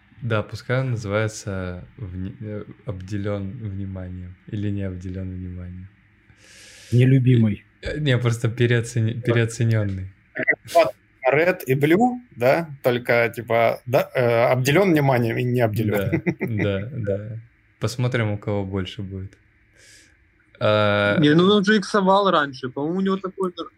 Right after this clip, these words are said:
Speaker 4: нормальный график. Как бы
Speaker 1: Да,
Speaker 4: на
Speaker 1: да.
Speaker 4: слуху был неоднократно раньше.
Speaker 1: Он
Speaker 4: Может, просто,
Speaker 1: иксовал.
Speaker 4: типа, хочется, чтобы больше было, но так, типа, люди знают о нём.
Speaker 2: Не, смотри, э,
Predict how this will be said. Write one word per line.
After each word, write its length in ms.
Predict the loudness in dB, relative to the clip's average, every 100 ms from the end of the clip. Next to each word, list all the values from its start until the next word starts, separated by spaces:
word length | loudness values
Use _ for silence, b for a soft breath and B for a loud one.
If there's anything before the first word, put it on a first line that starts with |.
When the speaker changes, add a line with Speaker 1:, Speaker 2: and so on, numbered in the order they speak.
| -16
Speaker 4:
нормальный 420 | -10 -2 0 2
график. 400 | 2 2 0 -6 -10 b b b b _ _
Как 100 | -6
бы 20 | 0
Speaker 1:
Да, 680 | 2 4 2 0 -4 -8 -16 -12
Speaker 4:
на 200 | -4 0
Speaker 1:
да. 300 | 2 2 2
Speaker 4:
слуху 160 | 2
был 220 | 4 2 2
неоднократно 720 | 0 -2 -2 0 0 0 0
раньше. 360 | 0 -2 -8
Speaker 1:
Он 360 | -10 -8 -8 -2
Speaker 4:
Может, 300 | 2 4 4 2
просто, 120 | 0 2
Speaker 1:
иксовал. 220 | 2 0 0
Speaker 4:
типа, 280 | 0 0 -2
хочется, 380 | -6 -8 -6 0
чтобы 180 | 0
больше 400 | 4 4 2 0
было, 320 | 2 4 4 2
но 180 | -2
так, 280 | 0 0 0
типа, 420 | -6 -4 -2 -2 -6 -12
люди 320 | -10 -10 -8
знают 400 | -6 -4 -4 -6
о 60 | -18
нём. 140 | -20 -20 -4 2
Speaker 2:
Не, 180 | 4
смотри, 420 | 4 -2 0 -2 -2 _ _ _ _ _
э, 460 | -10 -6 -4 -6